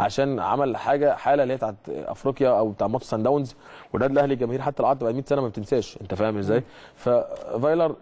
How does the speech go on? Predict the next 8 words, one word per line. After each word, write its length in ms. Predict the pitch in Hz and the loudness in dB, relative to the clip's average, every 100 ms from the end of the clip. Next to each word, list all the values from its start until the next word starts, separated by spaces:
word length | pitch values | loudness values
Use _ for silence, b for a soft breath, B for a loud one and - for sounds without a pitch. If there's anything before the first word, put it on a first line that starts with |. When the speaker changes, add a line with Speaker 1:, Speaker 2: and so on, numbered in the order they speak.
| 107 | -10
Speaker 1:
اشتغل 520 | 104 98 62 - 160 151 | -8 -8 -10 -2 0 0
بشكل 220 | 143 131 | -4 -6
كويس، 460 | 120 117 143 - 110 | -2 -2 -2 -6 -2
آه، 220 | 117 - | 0 0
ادى 180 | 147 143 | 0 2
الفرصه 360 | 127 147 139 123 | 0 -2 -2 -4
للناس 200 | 120 - | -4 -4
كلها، 320 | 113 117 | 0 0